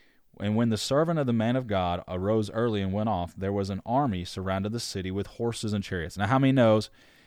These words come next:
if you woke up in the morning and you saw this, you would probably be terrified because you know that you've been, you know, t-, basically telling, title telling on the, on the, this king who's out to get you, and because the Lord spoke to you, you told, you told your king,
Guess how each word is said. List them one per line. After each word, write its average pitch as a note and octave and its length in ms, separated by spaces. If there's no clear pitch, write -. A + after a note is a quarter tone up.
if G#2 180
you C#3 140
woke C3+ 260
up G2+ 300
in A#2+ 120
the B2+ 80
morning G2+ 480
and G2 160
you A#2 100
saw D#3+ 300
this, G2+ 320
you G#2+ 160
would A#2 140
probably G#2 220
be G#2+ 120
terrified G#2 540
because G2 320
you D#3 100
know A2+ 240
that A#2+ 200
you've A2+ 100
been, G#2 260
you G#2 220
know, F#2 240
t-, - 140
basically G#2+ 560
telling, A#2 560
title B2+ 260
telling G#2 400
on G#2 280
the, F#2+ 100
on G2+ 220
the, F2+ 180
this G2 300
king B2+ 400
who's G#2 280
out G#2+ 200
to F#2 80
get B2+ 280
you, F#2+ 240
and G#2 360
because G#2+ 240
the G2+ 80
Lord G#2+ 240
spoke B2 340
to A2+ 140
you, G#2+ 160
you A2 120
told, A2+ 380
you G#2+ 80
told G#2 320
your B2 140
king, G2+ 340